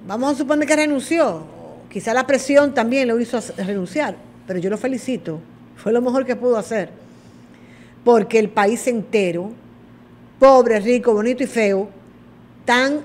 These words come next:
asombrados con estos incrementos desproporcionados,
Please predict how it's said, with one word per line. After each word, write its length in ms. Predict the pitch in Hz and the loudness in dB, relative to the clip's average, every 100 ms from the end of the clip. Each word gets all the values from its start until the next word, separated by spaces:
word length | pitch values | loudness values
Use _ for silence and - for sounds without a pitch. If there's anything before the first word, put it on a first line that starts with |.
| - | 0
asombrados 1200 | 214 - 233 208 185 220 226 185 160 147 - - - - - | 0 0 -2 -2 -2 0 0 0 -4 -10 -18 -20 -20 -20 -18
con 200 | - 185 | -10 -6
estos 240 | 196 190 208 | -6 -4 -4
incrementos 760 | 220 208 196 208 208 208 - - - - | -4 -4 -4 -6 -6 -8 -10 -20 -14 0
desproporcionados, 1120 | 247 262 - 220 190 185 180 185 165 160 175 | 0 0 -6 -8 -6 -8 -8 -8 -10 -10 -12